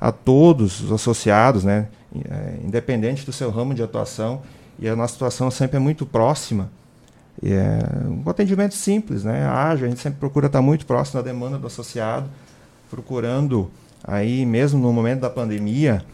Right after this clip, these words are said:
a gente inclusive aumentou o horário de atendimento, né? O horário das nossas agências é das nove e trinta da manhã às quatro da tarde, então tem um horário ampliado também pra não causar aglomeração. Então,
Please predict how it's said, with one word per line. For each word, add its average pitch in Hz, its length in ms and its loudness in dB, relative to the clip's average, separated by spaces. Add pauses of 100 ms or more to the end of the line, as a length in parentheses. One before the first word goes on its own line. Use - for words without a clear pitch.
(460)
a 95 100 -8
gente 110 220 -6
inclusive 123 640 -4 (460)
aumentou 127 840 4 (380)
o 107 140 -2
horário 110 600 0 (360)
de 98 180 0
atendimento, 110 640 4
né? 104 120 0
O 104 100 0
horário 110 320 0
das 113 100 -4
nossas 110 140 -4
agências 110 400 -2
é 107 100 2
das 104 220 2
nove 110 500 4 (240)
e 113 80 -4
trinta 123 400 2
da 110 120 4
manhã 110 240 6
às - 100 -2
quatro 110 300 -2
da 110 80 -6
tarde, 113 340 -4
então 120 160 -2
tem 120 160 0
um 139 100 2
horário 117 440 4
ampliado 107 480 4
também 113 180 2
pra 120 140 -4
não 113 240 -4 (200)
causar 107 360 -4
aglomeração. 117 720 -8 (500)
Então, 120 840 2